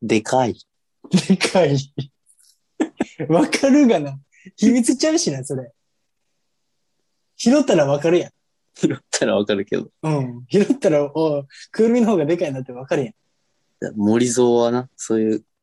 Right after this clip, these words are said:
Speaker 1: なんか当たり前のことを、当たり前じゃないよっていうことを森蔵は俺に教えてくれる。
Speaker 2: な、深いね。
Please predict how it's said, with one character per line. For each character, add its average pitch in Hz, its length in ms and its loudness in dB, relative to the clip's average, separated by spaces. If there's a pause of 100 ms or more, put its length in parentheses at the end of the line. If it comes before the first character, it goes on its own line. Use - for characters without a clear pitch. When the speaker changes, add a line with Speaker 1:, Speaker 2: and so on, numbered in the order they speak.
(840)
Speaker 1:
な 101 120 -4
ん - 40 -10
か 104 80 -6
当 104 60 -6
た 120 120 -2
り 120 140 2
前 131 180 0
の 135 120 -2
こ 156 140 -4
と 104 280 -2
を、 - 360 -8
当 95 140 -8
た 110 120 -4
り 107 120 2
前 123 160 0
じ 120 60 -4
ゃ - 40 -2
な 104 120 0
い 104 100 0
よ 107 80 -2
っ - 40 -10
て - 140 -10
い - 20 -4
う 95 40 -6
こ 98 60 -10
と - 80 -10
を 92 40 -10
森 104 280 -2
蔵 104 180 -2
は 104 100 0
俺 104 180 -2
に 104 60 -2
教 104 60 -4 (100)
え 110 60 -6
て - 60 -20
く - 120 -20
れ 104 60 -10
る。 104 100 -20 (300)
Speaker 2:
な、 135 240 -8
深 - 280 -4
い 131 100 -2
ね。 117 540 -6